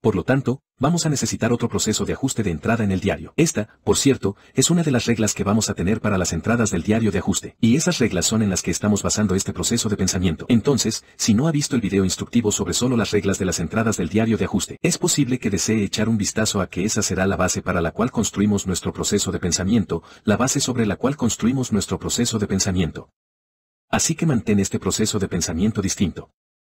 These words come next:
Esto es para las transacciones comerciales normales, vamos a tener uno diferente para las entradas del diario de ajuste.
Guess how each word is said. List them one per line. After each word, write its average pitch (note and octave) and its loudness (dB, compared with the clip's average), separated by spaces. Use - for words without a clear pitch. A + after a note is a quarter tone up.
Esto E3 4
es B2 0
para A2 2
las F#2 0
transacciones F2+ 0
comerciales F2 -2
normales, F#2 0
vamos D#3 2
a C#3+ 0
tener A#2+ 2
uno C3+ 0
diferente A#2+ 0
para G#2 0
las F2+ 0
entradas G#2+ 0
del F2 0
diario A2 2
de F#2+ 0
ajuste. - -4